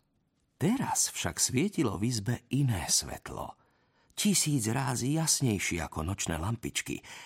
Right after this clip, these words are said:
a v tej chvíli, o ktorej tu rozprávame, prebehlo všetky zásuvky v detskej izbe. Hľadalo totiž Petrov tieň, prehrabalo celú skriňu a obrátilo na ruby všetky vrecká.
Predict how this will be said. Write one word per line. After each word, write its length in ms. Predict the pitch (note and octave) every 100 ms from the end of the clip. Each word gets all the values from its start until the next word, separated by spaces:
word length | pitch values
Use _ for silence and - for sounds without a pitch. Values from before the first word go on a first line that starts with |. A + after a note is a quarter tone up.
| - -
a 80 | -
v 80 | -
tej 220 | F#2 E2
chvíli, 720 | - E2+ F#2 F#2+ F#2+ B2 - -
o 80 | D2+
ktorej 400 | - D2+ C#2+ -
tu 80 | D2+
rozprávame, 800 | D2 - E2 E2 F2+ G2+ C#3 C#3 - - - -
prebehlo 560 | D#3 G3 G3 C3+ G#2+
všetky 560 | - - - C#4 - F#3+
zásuvky 640 | A#2+ B2+ C3+ - C3 -
v 160 | G#2+ G#2
detskej 300 | - - A2 -
izbe. 480 | D#2 C#2+ - - - _ _ _ _ _ - - G#2+
Hľadalo 640 | A2+ B2 G2+ F#2+ E2+ A#2 -
totiž 320 | A2+ C#3+ -
Petrov 400 | - G#2 C3 C#3
tieň, 560 | C#3 D3 F3 - C2 - - _ _ - -
prehrabalo 560 | B2+ G2+ F2+ D#2 D2+ D#2
celú 240 | F2 C#2+
skriňu 560 | - - G2+ G#2+ E3 -
a 160 | -
obrátilo 480 | C#3 C3+ A#2+ B2 E2+
na 160 | G#2 F3
ruby 240 | E3 B2
všetky 480 | - - C4+ - E3
vrecká. 640 | G#2+ E2+ - - G1+ -